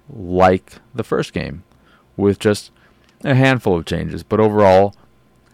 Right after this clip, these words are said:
having just played a little bit of the first game and then jumping into the second game,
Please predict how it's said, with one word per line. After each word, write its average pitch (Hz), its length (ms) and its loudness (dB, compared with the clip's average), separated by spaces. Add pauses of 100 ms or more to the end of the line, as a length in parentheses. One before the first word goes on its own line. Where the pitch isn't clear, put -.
(960)
having 98 340 -2
just 104 360 -2 (280)
played 120 360 2
a 107 60 2
little 123 200 2
bit 101 120 0
of 90 80 2
the 90 60 -10
first 90 260 -4
game 95 160 -4
and 92 80 -4
then 90 120 -4
jumping 95 400 -4
into 92 560 -4
the 90 100 -8
second 107 300 -4
game, 90 260 -8